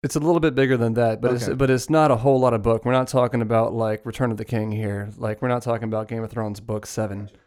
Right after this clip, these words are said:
Speaker 1: Like, like, it's, it's a pretty quick read, and just the,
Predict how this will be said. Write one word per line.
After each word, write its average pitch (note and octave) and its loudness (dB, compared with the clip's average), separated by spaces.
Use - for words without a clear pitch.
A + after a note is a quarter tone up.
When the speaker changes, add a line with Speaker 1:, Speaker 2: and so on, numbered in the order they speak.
Speaker 1:
Like, A2+ -4
like, C#3 0
it's, D3 0
it's C#3 -2
a C3+ -6
pretty C3+ -2
quick B2 0
read, A2 0
and B2 0
just C3 0
the, B2 2